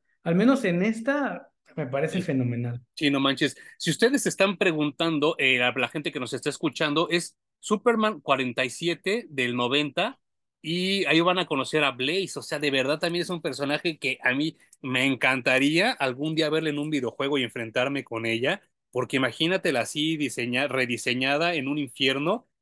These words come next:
Speaker 2: y Superman pues dándole sus, sus cates y ella dándotelos de regreso, estaría muy, muy, muy cabrón. Y esta sí la tengo en, en trade paperback, porque este cómic, pues está cabrón conseguirlo, y sí está caro. La primera aparición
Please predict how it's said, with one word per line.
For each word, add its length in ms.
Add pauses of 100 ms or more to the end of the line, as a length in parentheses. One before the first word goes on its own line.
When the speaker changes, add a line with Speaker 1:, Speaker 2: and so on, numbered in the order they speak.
(140)
Speaker 2:
y 200
Superman 480
pues 140
dándole 320
sus, 240
sus 240
cates 420
y 40
ella 180
dándotelos 500
de 100
regreso, 500
estaría 540
muy, 400
muy, 200
muy 200
cabrón. 500 (400)
Y 300 (140)
esta 300
sí 140
la 140
tengo 380
en, 320
en 220
trade 280
paperback, 680
porque 540 (100)
este 280
cómic, 420 (500)
pues 180
está 200
cabrón 300
conseguirlo, 680
y 40
sí 120
está 220
caro. 300
La 160
primera 280
aparición 640